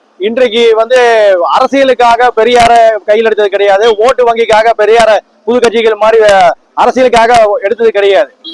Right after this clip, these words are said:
அவர் வந்து எம் பி ஆருக்கு மு-, முன்னாடி, ஆ, கட்சி தலைவரா இருக்கிறதுக்கு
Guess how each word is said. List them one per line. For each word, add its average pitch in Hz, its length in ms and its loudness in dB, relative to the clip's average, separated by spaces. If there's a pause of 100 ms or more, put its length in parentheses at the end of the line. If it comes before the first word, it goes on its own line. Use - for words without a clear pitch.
(120)
அவர் 233 280 0
வந்து 233 460 0 (340)
எம் 202 200 -4
பி 262 80 -4
ஆருக்கு 226 340 0
மு-, 208 180 -2
முன்னாடி, 220 360 0 (380)
ஆ, 165 100 0
கட்சி 220 240 -2
தலைவரா 233 400 0
இருக்கிறதுக்கு 214 380 -2